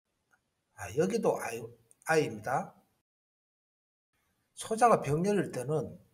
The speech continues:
요 양단의 전압이 브이원이면 이 전압도 브이원입니다. 이거는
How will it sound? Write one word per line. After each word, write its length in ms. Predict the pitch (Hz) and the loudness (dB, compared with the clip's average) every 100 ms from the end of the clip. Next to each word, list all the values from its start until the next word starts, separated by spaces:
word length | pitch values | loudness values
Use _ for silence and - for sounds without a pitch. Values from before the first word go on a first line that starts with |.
| - | 0
요 140 | 160 | 2
양단의 420 | 196 196 202 220 160 | 4 2 0 0 0
전압이 380 | 139 139 117 - | -2 -2 -6 -10
브이원이면 680 | 110 107 151 120 82 - - _ - | -10 -2 -2 -2 -6 -14 -20 _ -8
이 40 | |
전압도 460 | 165 190 196 214 - | -4 0 0 0 -4
브이원입니다. 840 | - 107 107 147 98 98 113 143 | -6 -6 -4 -4 -6 -8 -6 -6
이거는 380 | 131 117 127 165 | -6 -10 -8 -10